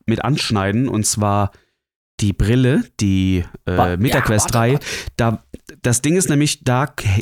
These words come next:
Speaker 1: ko-, hätte ich mich auch mit meinem Instagram-Account registrieren können.
Speaker 2: Ja.
Speaker 1: Ne? Also auch nochmal als Beispiel. Ein Account für alles, das macht natürlich Sinn.
Speaker 2: Mhm.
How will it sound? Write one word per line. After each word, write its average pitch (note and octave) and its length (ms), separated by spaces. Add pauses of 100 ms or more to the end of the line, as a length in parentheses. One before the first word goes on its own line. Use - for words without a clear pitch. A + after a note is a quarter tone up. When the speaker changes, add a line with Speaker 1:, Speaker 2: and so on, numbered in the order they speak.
(100)
Speaker 1:
ko-, B2+ 220
hätte A#2+ 280
ich C#3+ 220
mich C3 160
auch D#3+ 240
mit C3 140
meinem B2+ 220
Instagram-Account G2+ 920
registrieren F#2 480
können. D#2+ 260 (600)
Speaker 2:
Ja. A2+ 300 (120)
Speaker 1:
Ne? A#2 360
Also G#2 380
auch A#2+ 220
nochmal A2 260
als F2+ 160
Beispiel. F2+ 600 (760)
Ein C3 180
Account B2+ 340
für D3 120
alles, A2 320
das F2 140
macht A2 180
natürlich G#2+ 400
Sinn. A2 260
Speaker 2:
Mhm. C#3+ 280